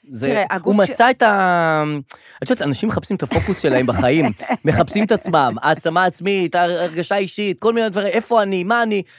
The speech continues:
Speaker 1: הבן אדם מצא בדיוק את הפורטה שלו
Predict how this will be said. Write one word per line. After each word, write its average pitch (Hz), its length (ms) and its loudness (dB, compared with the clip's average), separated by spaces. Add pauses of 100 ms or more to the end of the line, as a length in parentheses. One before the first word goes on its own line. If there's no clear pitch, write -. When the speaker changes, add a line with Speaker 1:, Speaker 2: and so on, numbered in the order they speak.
(160)
Speaker 1:
הבן 156 180 2
אדם 190 300 2
מצא 202 320 0
בדיוק 262 420 0
את - 60 -2
הפורטה 127 400 -2
שלו 87 300 -6